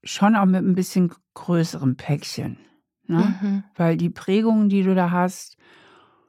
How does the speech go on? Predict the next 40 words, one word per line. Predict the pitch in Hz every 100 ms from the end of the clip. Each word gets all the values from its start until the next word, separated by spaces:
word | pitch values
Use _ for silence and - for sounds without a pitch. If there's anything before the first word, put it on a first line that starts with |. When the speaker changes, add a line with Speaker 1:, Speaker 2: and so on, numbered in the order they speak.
| _ _ _ _ _ _ _ _ _ -
Speaker 1:
die | - 170
sind | 175 170
ja | 135
schon | - 120 120
was, | 123 -
ja? | 139 165
Die | 165 160
sind | 165
Speaker 2:
Mhm. | 165
Speaker 1:
ja | 156
schon | - 160
tief. | - 160 151 -
Und | 156
du | 160
hast | 170 170
ja | 170 151
auch | 165
schon | 170 165 165 - _
Psychotherapie | - 185 180 170 165 160 160 - 185
gemacht. | 170 175 196
Ich | 196 -
weiß | 180
nicht, | 180
ob | -
du |
es | 185 - -
aktuell | 170 170 - 185 185
noch | 190 190
in | 180
einer? | 175 180 185 185 _
Speaker 2:
Nee, | 214 208 190
ich | 185
find | - 190 190
keine. | 196 190 190 196 190 _ _ _ _ _ -
Speaker 1:
Ah, | 170 156 - _ 165
okay. | - 143 139 147 -
Speaker 2:
Suche | - - - - 190 - 185
seit | - 180 -
zwei | - 175 175
Jahren. | 175 175